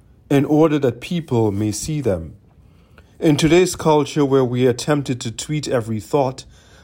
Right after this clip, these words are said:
post pictures of every encounter and action of ours, advertise and market our goodness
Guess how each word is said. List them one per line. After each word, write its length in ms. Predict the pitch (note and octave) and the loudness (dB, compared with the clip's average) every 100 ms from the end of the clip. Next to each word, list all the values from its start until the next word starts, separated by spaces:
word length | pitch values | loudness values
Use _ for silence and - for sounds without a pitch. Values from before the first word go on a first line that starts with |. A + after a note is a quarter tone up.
| - | -2
post 320 | D#3+ D3 - | 2 2 0
pictures 400 | F3+ D#3+ E3 C3 | -2 0 0 0
of 160 | C3+ C#3 | 2 2
every 260 | B2+ A#2+ | 0 0
encounter 580 | A2 G#2+ D3 D#3 D3+ C3+ | -2 -2 -2 0 0 0
and 120 | A#2+ | 0
action 360 | B2+ B2 - A2+ | -2 -4 -6 -6
of 140 | G#2+ | -2
ours, 480 | C3 C3+ C3+ B2 A#2+ - - - - | 0 0 0 -2 -6 -18 -20 -18 -2
advertise 800 | E3 F#3+ G3 F#3 F#3 F3+ E3 D3+ | 0 0 0 0 2 2 2 0
and 120 | B2+ | 0
market 400 | C3 D3+ D3+ D3 | 2 0 0 -2
our 220 | A#2+ A#2 | 0 -2
goodness 560 | A2+ D3+ C#3+ D3 D3 | -2 -4 -2 -4 -4